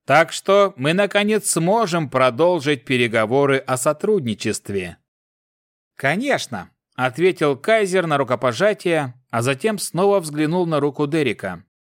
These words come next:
Вроде бы ничего странного в ней не было,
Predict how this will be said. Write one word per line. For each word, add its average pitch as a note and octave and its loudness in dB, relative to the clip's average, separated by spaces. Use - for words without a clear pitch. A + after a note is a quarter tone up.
Вроде F3+ 0
бы G3+ 0
ничего G3 0
странного F#3+ 0
в E3 -8
ней F#3+ 2
не A3 2
было, A#2+ -2